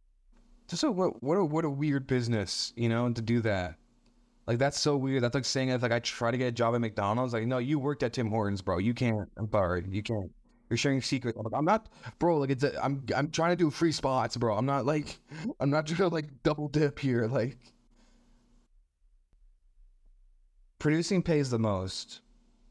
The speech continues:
right? But also, how, what kind of producer are you? Are you s-, like, it, our standards in Montreal are pretty bad.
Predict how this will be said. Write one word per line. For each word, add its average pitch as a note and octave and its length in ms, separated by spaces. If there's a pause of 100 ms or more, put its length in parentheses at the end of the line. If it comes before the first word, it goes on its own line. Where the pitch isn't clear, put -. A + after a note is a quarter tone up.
(1300)
right? B2 420
But A#2 120
also, B2+ 500
how, A#2+ 160
what B2 200
kind C#3 200
of C3 80
producer C3 460
are A2+ 180
you? F#2+ 320 (1000)
Are A#2+ 100
you B2 120
s-, - 180
like, A2+ 420
it, A2 100 (140)
our B2+ 160
standards C3 560
in B2+ 80
Montreal A#2+ 380
are A2 60
pretty A2+ 180
bad. G2+ 440